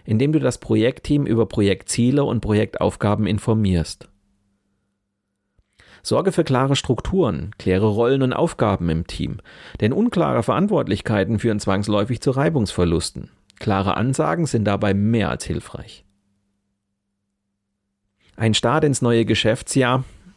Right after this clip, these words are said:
ein Projektstart oder die Umsetzung einer Strategie. In den letzten Wochen habe ich in einigen Online-Kickoffs für die notwendige Starthilfe und die richtige Motivation bei den Teilnehmern sorgen können.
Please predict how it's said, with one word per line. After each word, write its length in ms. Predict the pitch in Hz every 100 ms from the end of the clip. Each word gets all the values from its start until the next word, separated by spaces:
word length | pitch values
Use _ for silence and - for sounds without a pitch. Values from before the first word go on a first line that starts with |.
| -
ein 160 | 90 85
Projektstart 880 | - 95 117 - - 110 110 - - _ _ _ _ _ _ -
oder 200 | 156 165
die 120 | -
Umsetzung 520 | 107 98 98 - 107
einer 240 | 95 92
Strategie. 640 | 87 - 101 101 - 98 90 - _ _ _ _ _ _ _ _ _ - -
In 100 | 135
den 120 | 170
letzten 320 | 165 - 113
Wochen 320 | 104 - 143 117
habe 200 | 98 117
ich 120 | 87
in 100 | 104
einigen 420 | 98 113 113 110
Online-Kickoffs 1000 | - 127 120 104 101 - 110 - 110 -
für 120 | -
die 120 | 113
notwendige 580 | 107 107 - 107 107 104
Starthilfe 720 | 98 95 87 - 104 95 -
und 320 | 90 - 92 104
die 80 |
richtige 380 | 101 104 - 107
Motivation 680 | 104 104 104 95 - 104 104
bei 80 | 104
den 180 | 107
Teilnehmern 600 | 101 104 107 113 95 87
sorgen 340 | 92 92 90 90
können. 300 | - 87